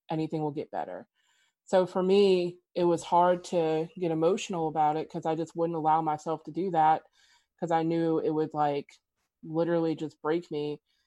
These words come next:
And hearing about that man who was killed by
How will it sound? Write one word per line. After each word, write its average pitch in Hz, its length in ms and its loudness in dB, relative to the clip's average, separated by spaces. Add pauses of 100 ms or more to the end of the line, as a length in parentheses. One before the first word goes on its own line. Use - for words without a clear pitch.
(340)
And 156 340 -4
hearing 202 340 -2
about 175 500 2
that 165 200 0
man 160 300 -2
who 156 220 -4
was 156 160 -6
killed 160 460 0
by 151 540 0